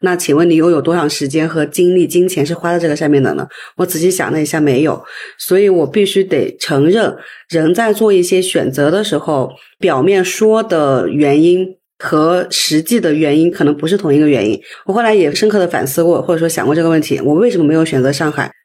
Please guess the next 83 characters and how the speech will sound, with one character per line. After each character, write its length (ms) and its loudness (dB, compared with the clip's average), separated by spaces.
是 140 0
因 140 2
为 120 2
真 160 0
的 80 2
是 160 -4
像 200 0
我 100 2
自 160 -2
己 100 2
说 160 2
的 120 4
那 180 2
样， 340 0
觉 140 0
得 80 2
上 140 0
海 80 2
这 80 0
个 100 2
城 180 -2
市 360 0
有 100 2
点 360 -2
过 180 2
于 200 4
那 140 2
个 340 0
装 220 0
吗？ 120 2
这 100 -8
个， 160 0
但 100 -2
是 140 2
其 160 -2
实 120 -2
不 180 -2
是 180 0
的， 160 -2
是 160 -2
因 120 2
为 100 2
上 200 0
海 120 -2
是 120 -2
精 260 0
致 160 0
的， 80 -2
而 100 0
我 180 2
不 120 -6
是， 340 -4
是 180 -2
因 220 2
为 100 2
我 300 2
在 200 -2
上 220 -2
海 160 -2
格 260 -2
格 140 0
不 220 -4
入。 200 0
后 140 -2
来 100 2
又 140 2
想， 360 -4
我 120 2
为 160 2
什 80 4
么 80 4
那 100 2
么 120 2
不 120 -2
喜 200 -2
欢 140 2
深 200 0
圳， 140 0
不 160 0
选 200 -2
择 120 0
深 240 -2
圳？ 200 -2